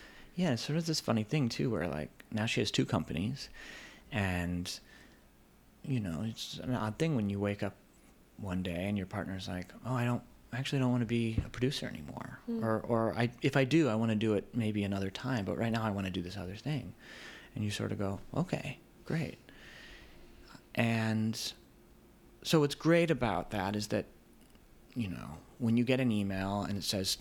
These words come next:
Speaker 1: "Can you be in this reading tomorrow?" and you're gonna be gone all day, she says, "Yeah, go, do it. This is important." And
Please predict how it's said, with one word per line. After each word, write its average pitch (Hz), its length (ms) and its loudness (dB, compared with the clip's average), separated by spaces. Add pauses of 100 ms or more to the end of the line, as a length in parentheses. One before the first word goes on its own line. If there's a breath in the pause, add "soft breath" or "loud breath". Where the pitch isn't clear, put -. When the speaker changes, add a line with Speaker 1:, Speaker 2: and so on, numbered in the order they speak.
Speaker 1:
"Can 120 140 4
you 110 80 4
be 110 120 2
in 110 100 4
this 98 160 -2
reading 98 280 2
tomorrow?" 92 760 0
and 101 200 0
you're 95 100 -4
gonna 95 160 -2
be 95 100 0
gone 107 280 0
all 92 120 0
day, 87 340 -4
she 92 200 -4
says, 76 460 -6
"Yeah, 123 320 2
go, 117 400 0
do 120 160 4
it. - 160 -6
This - 180 -4
is 90 100 -4
important." - 520 -6 (1040 loud breath)
And 101 640 0